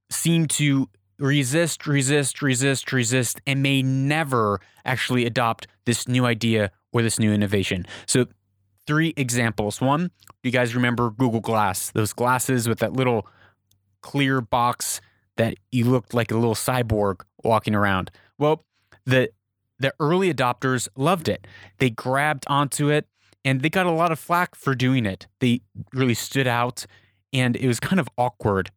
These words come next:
in my opinion. But it never was able to reach a point where it could actually tip into the majority. It never really caught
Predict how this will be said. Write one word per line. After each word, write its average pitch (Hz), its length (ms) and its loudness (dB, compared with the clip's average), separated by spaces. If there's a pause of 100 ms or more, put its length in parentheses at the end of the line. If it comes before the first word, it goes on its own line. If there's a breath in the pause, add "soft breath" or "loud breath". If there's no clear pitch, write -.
(160)
in 120 140 2
my 117 180 -2
opinion. 98 540 0 (1900)
But 156 140 2
it 160 100 2
never 202 300 2
was 160 240 0
able 135 300 2
to 123 380 2 (300 soft breath)
reach 139 480 0 (100)
a 123 80 -2
point 113 480 -2 (100)
where 139 160 2
it 117 60 -4
could 127 140 -2
actually 117 360 0
tip - 360 -2 (100)
into 151 320 0
the 131 60 -2
majority. 110 500 0
It 113 60 -2
never 170 320 0
really 143 320 0 (280 soft breath)
caught - 300 2